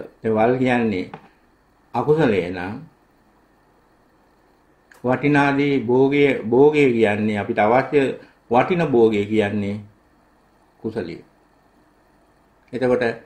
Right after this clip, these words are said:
භෝගියයි වල් ගහයි දන්නේ නැති මිනිස්සයා ගිහින් බොරුවට කරන්නේ සුදු රෙදි පෙරවගෙන මොකද්ද?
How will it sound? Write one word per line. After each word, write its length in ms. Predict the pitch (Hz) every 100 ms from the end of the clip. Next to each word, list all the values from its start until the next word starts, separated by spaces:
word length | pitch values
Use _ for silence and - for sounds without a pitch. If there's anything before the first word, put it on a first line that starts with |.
| _ _ _ -
භෝගියයි 680 | 131 147 156 156 151 147
වල් 220 | 123 127 147
ගහයි 320 | 135 127 123 113
දන්නේ 260 | 113 123
නැති 200 | 127 117
මිනිස්සයා 580 | 113 110 110 - 104 95
ගිහින් 320 | 104 117 107
බොරුවට 400 | 101 107 104 95
කරන්නේ 480 | 95 98 95 92 95
සුදු 220 | 120 120
රෙදි 240 | 120 113 110
පෙරවගෙන 500 | 113 110 110 104 110
මොකද්ද? 320 | 98 98